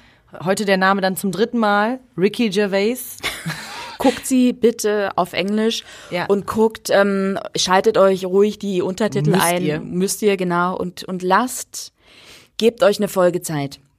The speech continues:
Speaker 2: Ja.
Speaker 1: Äh, gebt, doch, ja.
Speaker 2: Ja.
Speaker 1: Weil am Anfang denkt man sich auch so kurz, uh, sehr langsam, sehr, äh, wo, wo, wo, wo will der
Speaker 2: Warum?
Speaker 1: Typ hin? Warum?
Speaker 2: Ja, ja.
Speaker 1: Äh, guckt mal eine Folge.
Speaker 2: So eine liebevolle,
Speaker 1: Ja.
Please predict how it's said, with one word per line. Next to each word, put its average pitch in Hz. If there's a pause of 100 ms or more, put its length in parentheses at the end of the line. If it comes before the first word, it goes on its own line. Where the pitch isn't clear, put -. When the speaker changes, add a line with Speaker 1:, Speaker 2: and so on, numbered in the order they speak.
Speaker 2:
Ja. 139 (460)
Speaker 1:
Äh, -
gebt, 208 (320)
doch, 170
ja. 143 (120)
Speaker 2:
Ja. 170
Speaker 1:
Weil 185
am 180
Anfang 247
denkt 233
man 233
sich 214
auch 214
so 220
kurz, 208
uh, 233
sehr 180
langsam, 233
sehr, 180
äh, -
wo, 160
wo, 175
wo, 170
wo 180
will 170
der 185
Speaker 2:
Warum? 202
Speaker 1:
Typ 214
hin? 311
Warum? 196 (220)
Speaker 2:
Ja, 185 (380)
ja. - (140)
Speaker 1:
Äh, 165
guckt 240
mal 208
eine 190
Folge. 170 (920)
Speaker 2:
So 190
eine 196
liebevolle, 214
Speaker 1:
Ja. 247